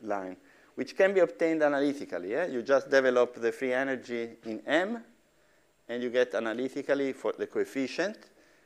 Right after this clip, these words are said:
and then you look where the coefficient is zero, and you get the line, okay? For the first order is more complicated because what happens is different. So you know that at first order phase transition,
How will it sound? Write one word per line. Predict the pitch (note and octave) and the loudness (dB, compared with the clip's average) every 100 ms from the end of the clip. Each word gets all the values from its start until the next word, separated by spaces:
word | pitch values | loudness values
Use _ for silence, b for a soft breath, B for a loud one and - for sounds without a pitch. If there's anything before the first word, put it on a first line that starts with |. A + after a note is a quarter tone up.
| b | b
and | - | -4
then | C3+ B2+ | -2 0
you | A#2 | 0
look | C3 D#3 | 0 0
where | A#2 A2 | 2 2
the | G#2 | 2
coefficient | A2+ G#2+ A2 - G2+ - | -2 -4 -6 -6 -10 -8
is | G2+ F2+ - | -12 -12 -12
zero, | C3 B2+ B2 F3 - | -6 -2 2 2 0
and | A#2 A2 | -4 -6
you | |
get | G2+ D3+ G#3 - - _ _ b b b b _ | -4 -2 -2 -4 -20 _ _ b b b b _
the | G#3 | -4
line, | G3+ F#2 D#3+ - _ _ | -2 -2 -6 -12 _ _
okay? | - B2+ C#3 C#3+ b b b b b b b b b b | -10 -6 -6 -6 b b b b b b b b b b
For | - - C#3+ | -6 6 6
the | C3+ | 6
first | - G#3 A3+ - | 6 6 6 8
order | E3+ D#3+ D3 | 8 10 8
is | D3 D3 | 8 6
more | C#3 C#3 | 6 6
complicated | E3 E3+ D#3+ D3 B2+ B2 D#3+ F3+ F#3 - - | 6 2 2 0 2 4 4 4 0 -10 -12
because | B2+ D3+ C#3+ C#3+ C3+ | -6 4 6 6 4
what | C3+ C3 | 2 6
happens | C#3 D#3 C#3+ C#3 | 2 4 0 0
is | B2 G#2 | -8 -2
different. | C3 C3 C3+ D3+ G#3 | -2 0 2 0 -2
So | - B2 A2+ | -4 4 4
you | A2+ | 4
know | A#2 A#2 | 0 0
that | G#2+ G#2 - | 2 0 -2
at | G2+ - | -6 2
first | C3 A#2+ - | 4 4 4
order | A#2+ A2+ | 4 4
phase | A2 A#2+ - | 2 -2 -2
transition, | A#2 A2 D3 C#3+ C#3+ G#2+ G2+ | -8 -6 -4 -4 -4 -8 -8